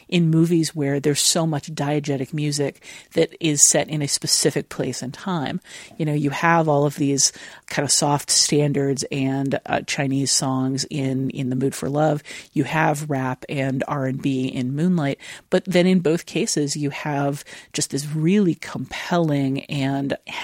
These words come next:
I, I don't wanna say intrusive, because so often intrusive scores are a bad thing that order you to feel a certain way. In both of these cases, I think it, there's just a remarkable use of music to invite you to feel something without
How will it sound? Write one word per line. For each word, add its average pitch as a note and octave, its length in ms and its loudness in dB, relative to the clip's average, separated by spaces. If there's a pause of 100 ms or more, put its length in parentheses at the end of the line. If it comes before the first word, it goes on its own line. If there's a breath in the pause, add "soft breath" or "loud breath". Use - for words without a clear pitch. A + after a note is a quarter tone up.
(120)
I, A#3 160 0 (100)
I A#3+ 40 6
don't D4 120 6
wanna F#4+ 120 4
say D#4+ 200 0
intrusive, G#3 720 -2 (260 loud breath)
because A3 240 0
so - 280 8
often G#3+ 400 4
intrusive F3+ 540 2
scores E3+ 380 2
are D3+ 200 0
a D3 60 0
bad D3 460 -2
thing C#3+ 480 -2 (340 loud breath)
that D3+ 220 2 (240)
order E3 340 10
you C#3+ 220 2
to - 140 -4
feel C#3 340 0
a E3+ 60 0
certain G3+ 340 -2
way. G#3+ 260 2 (360 loud breath)
In G3 120 4
both G#3+ 380 2
of F3 80 -6
these D3 180 -4
cases, - 460 -4
I - 80 -2
think C3 240 -4
it, - 120 -8
there's C3+ 140 -2
just - 160 -4
a D3 60 2
remarkable D3 720 0
use C3 300 -2
of B2+ 240 -6
music C#3 640 -2 (320 loud breath)
to - 280 -2
invite D3 560 2
you C#3 120 -2
to C#3 80 -2
feel - 240 -2
something - 360 -2
without - 300 -2